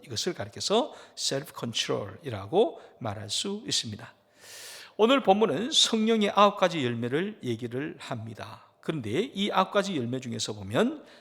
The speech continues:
사랑이나 희락이나 화평, 이 같은 것은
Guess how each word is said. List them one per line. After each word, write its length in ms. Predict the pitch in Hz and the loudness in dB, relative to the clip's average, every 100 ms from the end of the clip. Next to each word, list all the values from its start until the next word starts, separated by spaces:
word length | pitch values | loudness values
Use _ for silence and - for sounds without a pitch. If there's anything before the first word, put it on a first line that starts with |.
| _ | _
사랑이나 1040 | - - - 123 151 220 160 95 123 233 320 - - _ _ | -8 -6 -4 -2 -4 -4 -8 -6 -4 -4 -8 -14 -20 _ _
희락이나 880 | - - 226 139 110 104 180 302 - - _ | -10 0 2 2 -4 -4 -4 -4 -8 -20 _
화평, 880 | - - 226 - - 233 196 110 117 _ | -12 -8 -8 -8 -6 -2 -2 -4 -12 _
이 80 | 143 | -2
같은 320 | 151 156 165 | 0 0 -6
것은 340 | 123 - 254 | 0 2 2